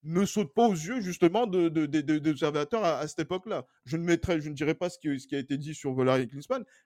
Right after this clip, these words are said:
mais voilà, sur Lothar Matthäus, on peut dire, effectivement, que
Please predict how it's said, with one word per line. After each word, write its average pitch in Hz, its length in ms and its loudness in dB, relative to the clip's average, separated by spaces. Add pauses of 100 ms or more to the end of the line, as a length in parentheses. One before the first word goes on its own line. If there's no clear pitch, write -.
mais 185 180 4
voilà, 233 220 2
sur 196 140 -4
Lothar 180 240 0
Matthäus, 180 400 -4 (400)
on 180 120 -6
peut 262 320 -2
dire, 185 320 -4
effectivement, 185 560 -4
que 185 320 -4